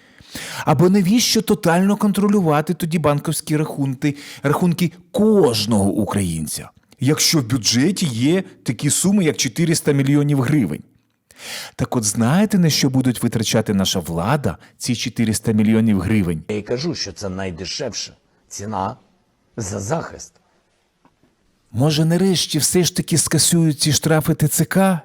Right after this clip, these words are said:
Speaker 1: які ж, ну, на мобілізацію ніяк не впливають? Чи, може, підвищиться заробітна платня військовослужбовцям, чиє життя сьогодні кожен день знаходиться, знаєте, на межі, на межі існування?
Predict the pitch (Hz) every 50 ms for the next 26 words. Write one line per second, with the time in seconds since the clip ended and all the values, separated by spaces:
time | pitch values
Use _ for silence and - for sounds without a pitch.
0 | _ - 117 117 127 120 - 147 139 113 - - 160 151 123 104 - - _ _
1 | - - 135 135 143 143 143 139 139 131 139 147 131 - - 135 123 127 123 120
2 | 101 82 - 80 85 - - - 90 82 78 76 73 71 - - _ _ _ _
3 | _ - - - - - - - - - - - - - - 139 131 135 147 165
4 | 160 143 170 - - - 143 127 127 143 170 170 - - 170 151 - 170 156 127
5 | 151 156 160 160 147 160 - - 165 156 160 - 160 156 160 165 160 156 165 156
6 | - - - 156 156 151 - - 175 170 151 151 139 156 127 90 76 - - 92
7 | 82 78 76 - _ _ _ _ _ _ - - - 139 120 117 120 117 104 110
8 | 113 104 - 135 143 165 156 - 143 123 101 120 120 110 113 107 - 123 113 113
9 | 113 107 113 131 131 120 101 117 120 - - 127 127 113 110 104 - 110 98 104
10 | 120 120 117 107 - - 101 95 104 107 107 110 113 113 107 117 135 135 104 73
11 | - - _ _ _ _ _ _ _ _ _ - 104 104 110 110 98 107 113 -
12 | 117 - - 113 110 104 113 123 113 92 80 76 69 65 - -